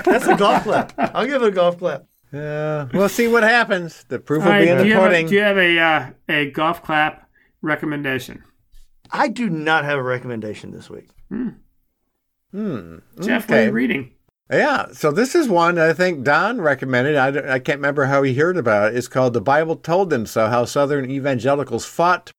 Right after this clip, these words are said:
Speaker 2: to Preserve White Supremacy.
Speaker 3: Sounds light.
Speaker 1: Jimmy pointed this out to me. He saw it while he was trolling on Twitter. Somebody that we follow retweeted the author's tweet about the book coming out.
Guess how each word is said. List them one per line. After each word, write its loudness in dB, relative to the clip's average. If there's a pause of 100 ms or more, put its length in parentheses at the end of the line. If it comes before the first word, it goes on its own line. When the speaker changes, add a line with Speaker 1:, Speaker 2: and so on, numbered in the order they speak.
(120)
Speaker 2:
to -4
Preserve 2
White 0
Supremacy. -6 (240)
Speaker 3:
Sounds -2
light. 2 (200)
Speaker 1:
Jimmy 2
pointed 2
this 2
out 2
to -10
me. 0
He -2
saw 2
it -6
while 2
he -2
was 0
trolling 0
on 0
Twitter. -4 (140)
Somebody 2
that -2
we 0
follow 2 (320)
retweeted -2
the -2
author's -2 (340)
tweet -2
about -2
the -4
book -2
coming -4
out. -10